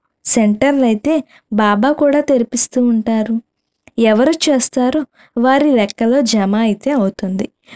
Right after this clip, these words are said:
మీరందరూ కలిసి దుఃఖం కలిగించు కప్పును ఎత్తేస్తారు కదా. అందరూ సహయోగం లభిస్తుంది కదా.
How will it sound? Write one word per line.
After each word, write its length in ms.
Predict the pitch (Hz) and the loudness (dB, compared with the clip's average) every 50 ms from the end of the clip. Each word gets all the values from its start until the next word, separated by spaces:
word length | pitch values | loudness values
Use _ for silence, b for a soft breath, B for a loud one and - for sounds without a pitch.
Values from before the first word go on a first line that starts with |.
| B B | B B
మీరందరూ 680 | 254 277 320 349 370 320 294 254 240 240 254 262 285 302 | 0 2 2 2 2 2 2 2 2 2 2 2 2 0
కలిసి 560 | 294 - - 220 214 226 214 - - 359 294 - b b b b b b | -2 0 0 0 0 0 -2 -4 -6 -6 -6 -8 b b b b b b
దుఃఖం 460 | 226 240 240 247 - - 311 330 330 311 | -2 -2 -2 -2 -2 -4 -2 -2 -2 -2
కలిగించు 600 | - 294 262 247 240 226 262 262 254 - - 277 | 0 2 2 2 2 2 0 0 0 0 -2 -4
కప్పును 500 | - - 233 214 - - - 233 262 330 | -4 -4 -4 -4 -4 -2 -2 -2 0 0
ఎత్తేస్తారు 800 | 311 240 214 208 208 - 202 190 190 - - - 190 190 202 - - | 0 0 -2 -2 -2 -4 -4 -4 -4 -4 -6 -4 -4 -4 -4 -6 -10
కదా. 260 | 185 185 190 190 202 - _ _ b b b b b b b | -10 -8 -8 -8 -8 -10 _ _ b b b b b b b
అందరూ 440 | 226 226 226 226 233 285 330 370 392 | 0 2 2 4 2 2 2 0 0
సహయోగం 680 | 349 - 302 247 208 220 247 269 285 285 277 311 320 | 0 0 0 2 2 2 2 2 2 2 0 0 0
లభిస్తుంది 640 | 311 262 233 208 208 233 - - - 311 302 269 240 | 0 0 0 0 -2 -2 -4 -6 -6 -4 -2 -2 -2
కదా. 360 | 214 - 202 185 190 190 196 | -2 -2 -4 -4 -4 -6 -6